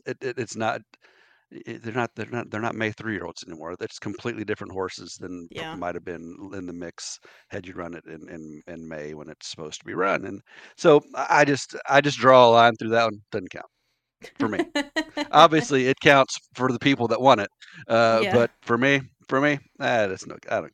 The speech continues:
Speaker 1: it's, it's not, it's not
Speaker 2: Yeah.
Speaker 1: important. But,
Speaker 2: <laughs>
Speaker 1: uh, so I, yeah, uh, but anyway, you know, it's, it's, um, we're back to normal, uh, for a couple years now, and, uh, you know, I,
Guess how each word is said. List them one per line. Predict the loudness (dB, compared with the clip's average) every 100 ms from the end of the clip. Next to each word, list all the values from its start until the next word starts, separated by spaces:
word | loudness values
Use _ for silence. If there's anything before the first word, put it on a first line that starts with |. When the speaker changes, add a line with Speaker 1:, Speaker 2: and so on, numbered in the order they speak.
| -14
Speaker 1:
it's, | -16 -16 -20
it's | -16
not, | -14 -14 -16
it's | -16
not | -14
Speaker 2:
Yeah. | -12 -12 -14
Speaker 1:
important. | -18 _ _ -20 -14 -4
But, | -2 0
Speaker 2:
<laughs> |
Speaker 1:
uh, | 0 0 -2 -6 -12 -14 -16
so | -8 -2
I, | 0 0
yeah, | -4
uh, | -4 -2 -2
but | -2 -2
anyway, | -2 -2 -4
you | -4
know, | -4
it's, | -4 -8
it's, | -14 -10 -6
um, | -6 -6 -14 _ -20 -20 _ _ -16 -12 -4
we're | 2
back | 6 6 4
to | 2
normal, | 6 8 6 4
uh, | 4 4 4
for | 0 -6
a |
couple | -2 -2 -2
years | -2 -4 -2
now, | -2 0 0 -2
and, | -4 -4
uh, | -4 -2 -4 -4
you | -4
know, | -2
I, | -4